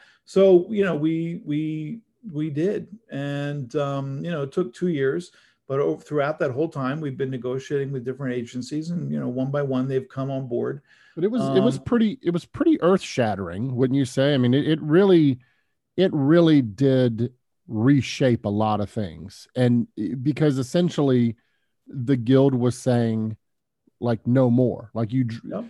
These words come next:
Speaker 2: you drew a line in the sand that now, now agencies and studios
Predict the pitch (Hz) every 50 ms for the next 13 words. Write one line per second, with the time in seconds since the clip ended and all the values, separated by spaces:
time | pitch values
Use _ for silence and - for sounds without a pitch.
0 | - _ - 147 147 135 123 139 160 160 151 139 131 131 131 143 147 156 156 151
1 | 143 127 120 - - - - 156 151 135 113 104 104 101 101 104 101 107 - _
2 | _ _ _ _ _ _ _ - 113 107 123 120 117 113 117 113 110 107 - -
3 | - _ _ _ _ _ _ - 120 127 131 135 139 139 139 135 135 - _ _
4 | 139 131 139 151 160 165 160 - 139 143 147 151 135 135 147 143 131 - - 143
5 | 135 135 135 139 127 127 - _ _ _ _ _ _ _ _ - 165 180 190 202
6 | 208 202 - - - - 147 139 127 123 120 120 117 117 113 110 110 110 110 110
7 | - -